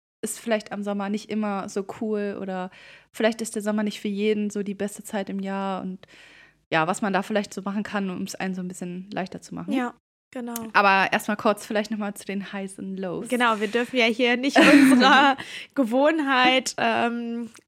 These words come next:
Speaker 2: unsere Gewohnheit aufgeben. Wir müssen ja trotzdem bei unserem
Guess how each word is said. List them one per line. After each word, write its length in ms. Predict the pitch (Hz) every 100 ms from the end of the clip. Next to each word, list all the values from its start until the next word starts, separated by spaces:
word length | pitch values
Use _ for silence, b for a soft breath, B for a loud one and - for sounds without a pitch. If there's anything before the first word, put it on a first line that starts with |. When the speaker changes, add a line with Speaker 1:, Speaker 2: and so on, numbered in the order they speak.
| -
Speaker 2:
unsere 220 | 240 226 233
Gewohnheit 480 | 226 277 277 208
aufgeben. 640 | - 214 - 202 196 196 214
Wir 80 | 208
müssen 200 | 220 226
ja 80 | 220
trotzdem 360 | - - 277 269
bei 100 | 269
unserem 580 | 277 285 277 285 285